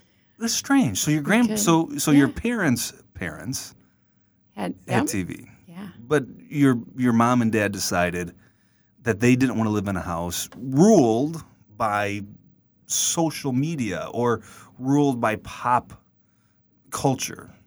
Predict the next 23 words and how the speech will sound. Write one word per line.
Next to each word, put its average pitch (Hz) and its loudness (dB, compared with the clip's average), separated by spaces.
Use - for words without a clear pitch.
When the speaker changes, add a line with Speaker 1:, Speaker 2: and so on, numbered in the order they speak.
Speaker 1:
They 143 -2
just 147 -4
didn't 143 -2
Speaker 2:
Yes. 135 2
Speaker 1:
want 131 4
that 120 -2
to - -8
be 107 -4
an 104 -8
influence 104 -2
in 113 -4
their 104 0
life 98 0
or 113 -4
the, 104 -8
the 101 -6
lives 95 -2
of 90 -10
their 95 -8
children. 123 -4
Speaker 2:
Yes. - -12
Speaker 1:
<clears throat> - -14
Uh, 113 0